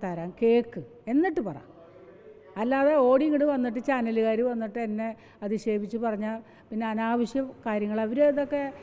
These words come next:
ഈ മന്ത്രിമാരുടെ അടുത്തും എം എൽ എമാരുടെ അടുത്തൊക്കെ പറയുമോ? നമ്മൾ ഡാൻസ് ആകുമ്പോൾ നമ്മളങ്ങ് അധിക്ഷേപിച്ച് ഇൻസൾട്ട് ചെയ്യാൻ വന്നവർ. ഞാനും ഇവിടെ വെടുപ്പാ കൊടുത്തു. തള്ളയ്ക്ക് വരെ വിളിക്കണു,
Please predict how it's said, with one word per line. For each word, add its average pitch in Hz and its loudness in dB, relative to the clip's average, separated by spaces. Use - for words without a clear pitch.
ഈ 247 -2
മന്ത്രിമാരുടെ 240 -2
അടുത്തും 254 -6
എം 233 -6
എൽ 233 -2
എമാരുടെ 226 -4
അടുത്തൊക്കെ 208 -6
പറയുമോ? 170 -6
നമ്മൾ 214 -2
ഡാൻസ് 247 -2
ആകുമ്പോൾ 247 -4
നമ്മളങ്ങ് 233 -2
അധിക്ഷേപിച്ച് 220 -2
ഇൻസൾട്ട് 226 -4
ചെയ്യാൻ 220 2
വന്നവർ. 170 -2
ഞാനും 285 2
ഇവിടെ 285 0
വെടുപ്പാ 285 2
കൊടുത്തു. 277 -2
തള്ളയ്ക്ക് 254 2
വരെ 294 8
വിളിക്കണു, 247 4